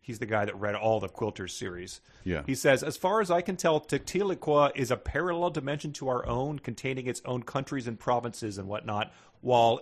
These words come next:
Speaker 1: Iris is
Speaker 2: Oh.
Speaker 1: the, is the council's name for our own world, the one that Ohio is in." So they,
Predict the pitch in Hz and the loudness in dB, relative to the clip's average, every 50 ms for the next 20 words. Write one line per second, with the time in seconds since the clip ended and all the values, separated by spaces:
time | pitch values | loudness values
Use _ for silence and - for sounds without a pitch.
0 | - - 139 123 123 135 175 175 127 110 101 107 107 - - - - _ _ _ | -2 -4 0 4 6 6 6 6 6 4 2 0 -2 -4 -6 -8 -12 _ _ _
1 | _ _ _ _ _ - - 135 143 - 165 170 170 170 160 117 92 76 - - | _ _ _ _ _ -8 -4 -2 -2 0 0 0 0 2 0 0 -2 -2 -2 0
2 | 143 120 113 151 - - - 143 151 190 196 - - 156 135 104 117 117 110 107 | 0 2 2 0 0 2 4 4 6 6 6 4 4 2 2 2 0 -2 0 0
3 | 107 104 - - 117 127 - 131 120 123 127 127 117 113 113 110 107 95 92 110 | -2 -2 -4 -4 -4 -2 2 4 6 6 6 6 4 2 0 0 0 -2 -2 -2
4 | 104 92 82 80 82 - - - 113 104 98 98 95 92 92 - - 98 92 - | -2 -2 -4 -6 -12 -14 -10 -8 -8 -6 -6 -6 -8 -8 -10 -10 -10 -10 -10 -6
5 | - 113 101 92 90 87 92 95 92 - 101 92 90 - _ _ _ - - _ | -6 -6 -4 -4 -6 -8 -10 -12 -16 -16 -16 -18 -20 -20 _ _ _ -20 -20 _
6 | - - - 127 107 101 101 - | -4 0 2 4 4 4 4 4